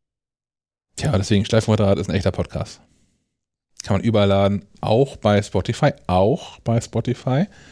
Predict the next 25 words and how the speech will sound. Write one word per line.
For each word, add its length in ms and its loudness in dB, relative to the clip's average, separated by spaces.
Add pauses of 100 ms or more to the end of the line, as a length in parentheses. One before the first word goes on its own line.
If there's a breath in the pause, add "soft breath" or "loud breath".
(480 loud breath)
Aber 140 4
man 120 2
muss 260 0
halt 220 2
nirgendwo 520 2
sein. 280 2
Wir 80 2
haben 80 2
einen 40 -2
freien 320 2
R-S-S-Feed, 800 -2
den 80 -2
man 80 -2
kann 120 0
abonnieren. 460 2 (960 soft breath)
Könnte 220 2
man 160 4
sich 140 -8
sogar 300 4
in, 120 2
in, 220 2
in 140 2
die 80 2
Reader-App 440 2
reinschmeißen, 680 0